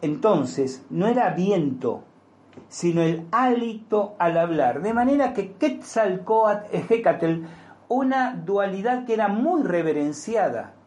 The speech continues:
en ese, en ese espacio histórico-cultural, en aquel entonces, Quetzalcóatl, Ejecatl, representaba la palabra dada con sabiduría. Y como dije,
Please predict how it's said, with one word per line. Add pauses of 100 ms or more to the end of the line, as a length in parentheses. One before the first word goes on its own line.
(1300)
en
ese,
en
ese
espacio
histórico-cultural, (180)
en
aquel
entonces,
Quetzalcóatl,
Ejecatl, (680)
representaba
la
palabra
dada
con
sabiduría.
Y
como
dije,